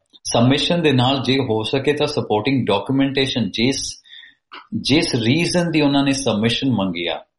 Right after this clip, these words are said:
ਸੋ ਨੋਮੀਨੇਸ਼ਨ ਜਿਹੜੀਆਂ ਉਹ ਕਈ ਰੀਜ਼ਨ ਲਈ ਰਿਫਿਊਜ਼ ਹੁੰਦੀਆਂ ਕਿ ਜਿਹੜੇ ਇੰਪਲਾਇਰ ਦੇ ਫਾਈਨੈਂਸ਼ੀਅਲਸ ਆ ਉਹਦੇ ਨਾਲ ਅਸੀਂ ਸੈਟੀਸਫਾਈਡ ਨਹੀਂ ਆ, ਜੈਨੂਇਨ ਪੋਜੀਸ਼ਨ ਨਹੀਂ ਆ, ਜਿਹੜੀ ਉਹ ਪੋਜੀਸ਼ਨ ਲਈ ਤੁਹਾਨੂੰ ਨੋਮੀਨੇਟ ਕੀਤਾ ਗਿਆ ਹੈ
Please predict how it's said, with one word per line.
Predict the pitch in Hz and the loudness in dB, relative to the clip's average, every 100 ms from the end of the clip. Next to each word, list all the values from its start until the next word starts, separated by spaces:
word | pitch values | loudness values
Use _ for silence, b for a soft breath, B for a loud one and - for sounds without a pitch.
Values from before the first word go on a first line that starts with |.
| - | -2
ਸੋ | 113 | 0
ਨੋਮੀਨੇਸ਼ਨ | 110 113 135 143 147 139 | 2 2 2 0 0 0
ਜਿਹੜੀਆਂ | 127 135 | 2 2
ਉਹ | 135 135 | 0 0
ਕਈ | 139 151 | -2 0
ਰੀਜ਼ਨ | 131 120 120 | -2 0 0
ਲਈ | 113 | 0
ਰਿਫਿਊਜ਼ | 104 101 104 101 | 0 -4 -6 -4
ਹੁੰਦੀਆਂ | 101 95 98 | -2 0 -2
ਕਿ | 95 104 101 b b b - | -2 -4 -8 b b b -4
ਜਿਹੜੇ | 208 104 - - - | 0 2 0 -2 -2
ਇੰਪਲਾਇਰ | 101 - 104 104 | -2 0 2 2
ਦੇ | 104 | 0
ਫਾਈਨੈਂਸ਼ੀਅਲਸ | 98 - 104 117 131 - 110 95 | -2 -2 0 2 2 0 -2 0
ਆ | 98 92 87 - _ _ | 0 0 -2 -10 _ _
ਉਹਦੇ | 156 151 147 | 0 2 2
ਨਾਲ | 127 113 | 2 0
ਅਸੀਂ | 113 | -2
ਸੈਟੀਸਫਾਈਡ | 110 101 95 98 104 95 | -2 -2 -2 -4 -2 -2
ਨਹੀਂ | 92 95 90 | 0 0 -2
ਆ, | 87 - _ _ _ _ _ _ - 123 | -4 -8 _ _ _ _ _ _ -6 -2
ਜੈਨੂਇਨ | 120 123 131 123 | 2 4 4 2
ਪੋਜੀਸ਼ਨ | 117 117 127 - 139 | -2 0 -2 0 0
ਨਹੀਂ | 120 113 | 2 2
ਆ, | 101 | 0
ਜਿਹੜੀ | 95 104 120 | -2 0 0
ਉਹ | 107 | 0
ਪੋਜੀਸ਼ਨ | 107 113 104 113 120 | -2 -4 -2 -2 0
ਲਈ | 117 | 0
ਤੁਹਾਨੂੰ | 117 110 104 | 0 -2 -2
ਨੋਮੀਨੇਟ | 104 101 - 107 - | 0 0 0 -2 -4
ਕੀਤਾ | 107 113 | -4 -2
ਗਿਆ | 101 101 98 | 0 2 0
ਹੈ | 98 | -2